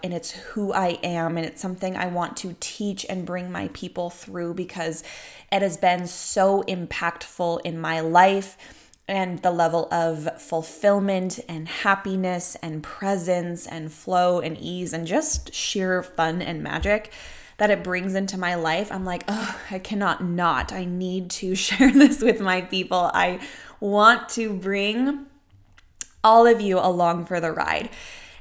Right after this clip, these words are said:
And this, this is why I create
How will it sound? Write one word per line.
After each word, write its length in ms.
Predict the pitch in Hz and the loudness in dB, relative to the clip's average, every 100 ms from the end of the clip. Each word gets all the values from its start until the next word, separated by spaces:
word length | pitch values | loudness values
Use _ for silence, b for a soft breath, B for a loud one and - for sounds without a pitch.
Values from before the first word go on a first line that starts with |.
| - | 0
And 540 | 220 214 220 214 208 220 - - _ _ | 4 6 6 4 0 -4 -6 -18 _ _
this, 840 | 214 196 226 254 302 - - - - - _ _ _ | -8 4 6 6 2 -2 -4 -4 -6 -12 _ _ _
this 340 | 202 196 220 | -4 0 0
is 140 | 254 226 | 0 -2
why 260 | 196 190 | 2 4
I 200 | 175 185 | 4 2
create 580 | 175 - 180 170 165 - | 0 -4 -2 -2 -4 -8